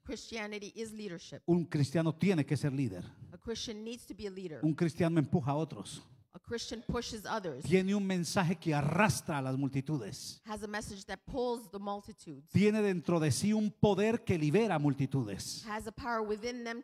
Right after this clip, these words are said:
Speaker 1: to mul-, that, uh, frees multitudes.
Speaker 2: La Biblia lo llama un espíritu superior.
Speaker 1: The Bible calls it a s-,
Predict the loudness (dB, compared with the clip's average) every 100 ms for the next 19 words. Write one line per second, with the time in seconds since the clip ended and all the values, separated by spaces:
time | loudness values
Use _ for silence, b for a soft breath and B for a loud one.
0 | -12 -12 -6 -4 -4 -8 -12 -10 -6 -2
1 | -2 -4 -14 _ _ _ -10 -8 -8 -10
2 | -8 -8 -12 -4 4 6 6 6 4 4
3 | 4 4 0 2 2 0 -2 4 6 6
4 | 0 2 2 4 4 2 0 -6 -14 -20
5 | -14 -6 -4 -4 -4 -4 -4 -12 -12 -14
6 | -14